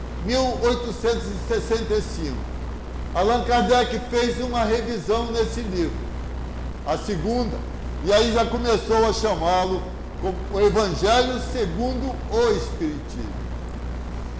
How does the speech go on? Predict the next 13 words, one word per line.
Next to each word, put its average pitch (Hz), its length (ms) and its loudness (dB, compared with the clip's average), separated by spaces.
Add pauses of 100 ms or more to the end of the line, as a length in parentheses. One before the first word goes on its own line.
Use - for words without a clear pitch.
(180)
E 208 440 2 (100)
no 185 100 -2
final 208 440 4
de 220 140 0
mil 220 260 4
oitocentos 208 400 0
e 196 60 0
sessenta 202 300 0
e 185 80 0
cinco, 208 320 -4 (200)
sessenta 175 420 -4
e 156 40 -6 (120)
seis, 165 260 -2